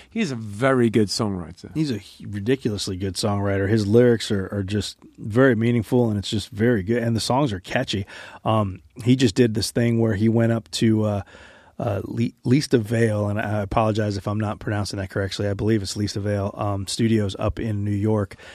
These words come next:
Speaker 2: And, um, you would pre-purchase a single from him, pre-order a single, and then he went in there and recorded direct to vinyl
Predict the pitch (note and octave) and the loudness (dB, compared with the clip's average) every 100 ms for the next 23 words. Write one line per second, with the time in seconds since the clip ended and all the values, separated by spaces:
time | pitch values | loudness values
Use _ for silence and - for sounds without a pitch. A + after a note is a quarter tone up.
0 | - - A2 G#2+ G#2 G#2 G#2 G2 F#2+ - | -20 -6 -2 0 0 0 0 -2 -6 -12
1 | - - - _ - A#2 A2+ A#2 A2 A#2 | -20 -20 -20 _ -8 0 4 4 4 4
2 | A2 - - D3 C#3 - D3+ D3 B2 G#2+ | 2 -4 0 2 2 2 0 2 -2 -2
3 | - - A2+ - E3 F3+ B2 - G#2 G2 | -6 -6 -6 0 0 2 0 -2 -6 -4
4 | G#2 B2+ - _ - B2+ B2+ A#2+ A2 - | -6 -8 -18 _ 0 2 2 2 -2 -2
5 | C#3 A#2 A2 - - - A#2 A2+ A2 G#2+ | -2 0 -2 -6 -20 -10 -4 0 0 0
6 | C3 B2+ C3+ D#3 A#2+ A2 - A#2 G#2+ G#2+ | 2 2 2 0 0 -2 -2 -2 -2 0
7 | - C3 A#2+ G2+ A2 G#2+ A2 - A2 A#2 | 4 4 4 0 -2 0 0 0 -2 2
8 | C3 A#2 G#2+ | 2 2 -2